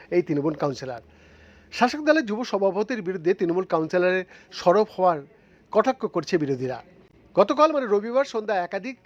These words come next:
জেলার সাংগঠনিক পদাধিকারীদের নামের তালিকা প্রকাশ করেছে তৃণমূল। সেখানে ডানকুনি টাউন তৃণমূল কংগ্রেসের যুব সভাপতি হিসেবে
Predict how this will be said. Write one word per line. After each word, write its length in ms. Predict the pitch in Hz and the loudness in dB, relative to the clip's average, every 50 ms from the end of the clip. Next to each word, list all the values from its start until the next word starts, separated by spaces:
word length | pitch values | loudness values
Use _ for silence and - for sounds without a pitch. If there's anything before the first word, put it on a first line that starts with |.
| 185 165 143 | -8 -8 -4
জেলার 540 | 143 170 170 165 175 208 226 233 - - 160 | -2 -2 0 2 2 2 2 0 -4 -6 -10
সাংগঠনিক 580 | - - 165 160 160 185 180 202 208 226 214 - - _ | -10 -8 -6 -4 -4 -2 -2 -2 -2 -2 -4 -6 -6 _
পদাধিকারীদের 840 | - 160 143 165 160 151 170 - 190 180 180 190 170 202 214 233 233 185 160 | -2 0 2 2 0 0 0 0 0 0 0 0 2 2 0 0 -2 -4 -6
নামের 220 | 160 156 175 180 - | -6 -4 -6 -4 -2
তালিকা 280 | 170 156 160 156 175 160 | -2 -2 -2 -2 -4 -4
প্রকাশ 320 | 151 165 147 190 190 - | -4 -4 -4 -4 -6 -4
করেছে 240 | - 185 165 156 156 | -4 -6 -6 -6 -6
তৃণমূল। 360 | 151 170 151 156 165 214 254 | -6 -4 -2 0 2 2 0
সেখানে 400 | 247 - 175 151 175 170 180 185 - - - - - - - _ - | 0 -4 -4 0 0 0 0 -2 -4 -10 -20 -20 -20 -20 -20 _ 0
ডানকুনি 420 | 175 185 202 214 196 254 262 285 | 2 2 2 2 0 -4 -4 -2
টাউন 280 | 226 240 208 214 254 262 | 0 0 0 0 0 -2
তৃণমূল 360 | - 226 208 202 208 233 254 | -4 -2 -2 0 0 -2 -2
কংগ্রেসের 480 | 220 226 196 180 202 202 233 226 180 147 | -2 -2 -2 -2 -2 0 0 -2 -2 0
যুব 220 | 165 190 208 233 | -2 0 0 0
সভাপতি 540 | 214 - 180 170 165 170 156 170 185 - 247 | 0 0 0 2 2 2 0 -2 -4 -4 -4
হিসেবে 360 | 233 196 - 180 160 170 175 | -2 0 0 0 0 -2 -4